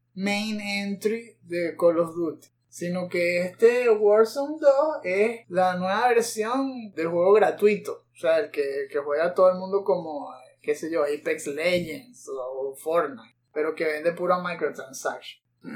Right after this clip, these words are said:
Y para el dos mil veinticuatro, el nuevo Call of Duty hecho por Treyarch. Si a eso le sumas tres años más,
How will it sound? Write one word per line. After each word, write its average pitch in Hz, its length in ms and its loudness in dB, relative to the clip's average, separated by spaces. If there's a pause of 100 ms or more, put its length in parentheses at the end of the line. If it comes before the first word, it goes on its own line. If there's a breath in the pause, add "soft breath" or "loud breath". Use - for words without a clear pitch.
(120)
Y 196 180 -2
para 196 200 6
el 190 60 0
dos 196 140 -4
mil 202 140 -10
veinticuatro, 254 800 2 (180)
el 196 220 -2
nuevo 196 400 2
Call 240 160 4
of 220 80 4
Duty 208 500 6
hecho 185 280 2
por 170 240 0
Treyarch. 147 500 0 (400)
Si - 220 2
a 180 240 6
eso 247 280 2
le 330 120 2
sumas 247 360 0
tres 220 220 4
años 285 360 0
más, 302 680 -4